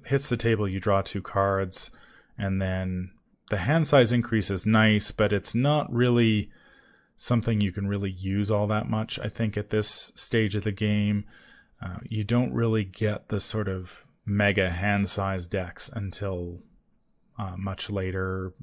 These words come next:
Uh, there's quite a bit of support for that in the Harvey Walter starter deck,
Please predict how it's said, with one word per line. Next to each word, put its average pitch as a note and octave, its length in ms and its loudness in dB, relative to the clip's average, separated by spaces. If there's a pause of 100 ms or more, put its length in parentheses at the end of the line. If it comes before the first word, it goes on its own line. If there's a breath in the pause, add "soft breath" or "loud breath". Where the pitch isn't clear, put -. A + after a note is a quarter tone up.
Uh, F#2 260 -8
there's G2 380 -4
quite G#2 380 -2
a G2 40 -4
bit F#2+ 220 -4
of F#2 120 -4
support - 440 -6
for G#2+ 140 -4
that F#2 220 -2
in F2+ 100 -4
the F2 80 -6
Harvey F#2+ 280 -4
Walter F#2 400 -10
starter G2 440 -6
deck, F#2+ 400 -6